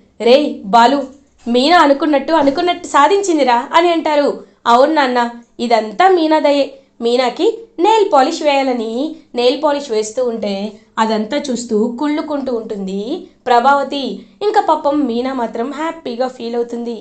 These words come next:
అలా బాలు, మీనా ఇద్దరు బేస్‌మెంట్ మొత్తం పిల్లర్స్ తీసుకొని ఇంకా అలా కట్టిస్తూ ఉంటే ప్రభావతి, మనోజ్, రోహిణి మాత్రం జెలస్‌గా ఫీల్ అవుతారు. ఇలా ఎపిసోడ్ ఎండ్ అవుతుంది. ఫర్దర్ ఎపిసోడ్ రివ్యూస్ ముందుగా మీకు కావాలి అనుకుంటే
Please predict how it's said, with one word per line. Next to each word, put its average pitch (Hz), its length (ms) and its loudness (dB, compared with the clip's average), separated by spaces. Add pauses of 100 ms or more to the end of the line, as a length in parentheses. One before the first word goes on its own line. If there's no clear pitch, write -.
(320)
అలా 392 240 4
బాలు, 262 320 2
మీనా 302 200 -2
ఇద్దరు 247 240 -4
బేస్‌మెంట్ 220 600 -6
మొత్తం 233 240 -4
పిల్లర్స్ 247 480 -8
తీసుకొని 208 500 -8 (460)
ఇంకా 440 200 4
అలా 330 200 2
కట్టిస్తూ 277 540 -4
ఉంటే 208 300 -4 (520)
ప్రభావతి, 226 800 0
మనోజ్, 220 540 -2
రోహిణి 214 360 -2
మాత్రం 220 340 -8 (360)
జెలస్‌గా 277 500 0
ఫీల్ 262 240 -6
అవుతారు. 254 420 0 (580)
ఇలా 415 340 6
ఎపిసోడ్ 254 400 4
ఎండ్ 254 180 4
అవుతుంది. 294 420 2 (420)
ఫర్దర్ 427 280 6
ఎపిసోడ్ 359 260 4
రివ్యూస్ 302 400 2
ముందుగా 233 240 4
మీకు 285 200 2
కావాలి 247 400 6
అనుకుంటే 226 400 -2